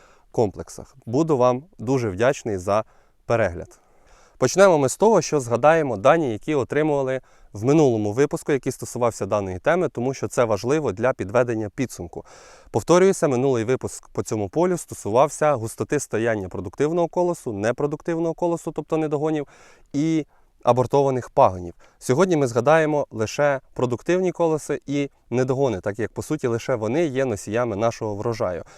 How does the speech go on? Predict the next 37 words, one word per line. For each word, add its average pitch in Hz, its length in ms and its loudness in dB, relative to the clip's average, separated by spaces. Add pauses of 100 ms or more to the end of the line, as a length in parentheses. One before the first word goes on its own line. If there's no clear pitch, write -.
(180)
Зараз, 139 340 4
для 139 100 0
того, 127 220 -2
щоб 110 200 -10
я 117 220 2 (100)
не 123 140 0
мучив 120 320 -2
вас 101 300 -6 (340)
числами 104 500 -2
і 101 40 -6
цифрами, 101 500 -4 (400)
ви 107 280 -2
побачите 113 460 0
на 113 140 0
екрані 107 320 0
табличку, 143 440 -2
на 101 80 -2
якій 151 220 -4
чітко - 320 -6
показані 117 500 0
дані 180 400 4
після 117 280 -2
кожної 135 420 -2
сівалки, 117 440 2
який 127 180 -2
результат 101 440 -2
ми 113 220 -4
отримали. 95 480 -4
Я 165 160 2
назву 143 320 -2
лише 131 340 0 (320)
сумарну 117 500 2
кількість. - 460 -12
Тобто 110 340 0 (300)
ми 151 160 2
бачимо 185 520 2 (200)
різницю 123 600 -2